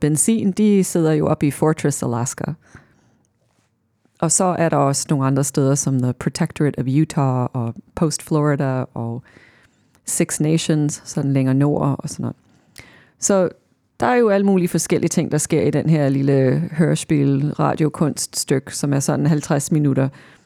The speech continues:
Men vi lytter bare til en lille smule, hvor vi får en, en smag af de her, øh, dem på engelsk, vi kalder dem for ham radio operators. Så det vil sige folk, der bruger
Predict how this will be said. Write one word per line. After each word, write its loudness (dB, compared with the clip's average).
Men 2
vi 2
lytter 4
bare 0
til 0
en 4
lille 4
smule, 2
hvor 2
vi 0
får 0
en, 2
en 2
smag 2
af 0
de 0
her, 2
øh, 0
dem 0
på 2
engelsk, 0
vi 0
kalder 0
dem -2
for -2
ham 0
radio 2
operators. -2
Så -10
det -2
vil 0
sige -2
folk, -2
der 0
bruger 2